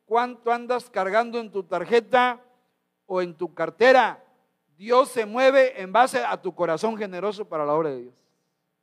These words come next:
Porque así lo hizo con estos hermanos. Así que este versículo echa por tierra el argumento, "Yo no doy porque, pues, yo no gano mucho". No, hermano, no le digas.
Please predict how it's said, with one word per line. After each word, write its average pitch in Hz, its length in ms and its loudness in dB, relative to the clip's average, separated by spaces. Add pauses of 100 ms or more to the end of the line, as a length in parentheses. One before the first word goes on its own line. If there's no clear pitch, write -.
(520)
Porque 143 320 -20
así 190 260 -20
lo 190 180 -10
hizo 202 300 -16
con 156 180 -20
estos 185 280 -20
hermanos. 175 400 -18 (1120)
Así 156 300 -16
que 220 380 -8
este 277 360 -4
versículo 269 960 -4 (360)
echa 254 440 -4
por 170 200 -8
tierra 240 540 2 (500)
el 180 320 -4
argumento, 175 1300 -2 (560)
"Yo 151 120 -14
no 240 180 -18
doy 240 260 -4
porque, 240 280 -20
pues, - 400 -20
yo 143 120 -20
no 262 120 -20
gano 175 240 -20
mucho". 170 300 -20 (220)
No, 208 180 -12
hermano, 185 340 -14
no 175 140 -18
le 185 120 -10
digas. 180 280 -10